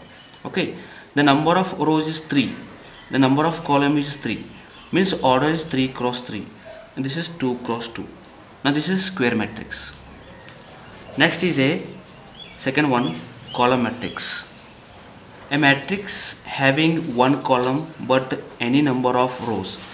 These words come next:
is called a column matrix. Now example, this is one matrix A, only one column,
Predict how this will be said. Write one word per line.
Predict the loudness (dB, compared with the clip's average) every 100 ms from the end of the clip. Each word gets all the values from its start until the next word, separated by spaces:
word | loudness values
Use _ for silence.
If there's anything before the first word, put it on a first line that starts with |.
| -16 -4
is | 0 0
called | 0 0 2
a | 0 -2 -8 -16 -14 -2
column | 2 2
matrix. | 0 -2 -6 -8 -8 -10 -16 -20 -20 -20 -10 0
Now | 0
example, | 2 0 0 0 -2 -4 -10 -10 -6
this | -2
is | 2
one | 4 4 4
matrix | 2 0 -2 -4 -2 -2
A, | 0 -2 -8 -14 -16 -12 0
only | 4 4
one | 4 2 0
column, | 0 0 -2